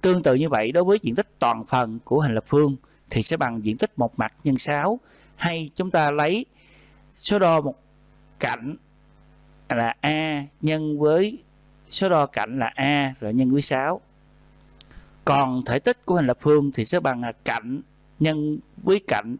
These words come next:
rồi nhân với cạnh sẽ bằng A nhân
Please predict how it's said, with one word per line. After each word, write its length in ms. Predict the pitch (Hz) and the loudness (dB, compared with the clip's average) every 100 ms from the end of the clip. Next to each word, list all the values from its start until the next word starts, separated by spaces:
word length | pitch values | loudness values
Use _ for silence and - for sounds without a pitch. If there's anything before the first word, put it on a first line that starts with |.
| - | -6
rồi 340 | 120 120 113 110 | 0 2 2 0
nhân 220 | 127 131 | 0 2
với 100 | 143 | 0
cạnh 240 | - 104 - _ - - | -2 -6 -8 _ -18 -4
sẽ 160 | 170 | -2
bằng 240 | 147 127 101 _ - - _ - | 0 -4 -8 _ -18 -18 _ -2
A 360 | 156 156 151 147 - | 0 0 -2 -6 -2
nhân 240 | 151 147 | -2 -2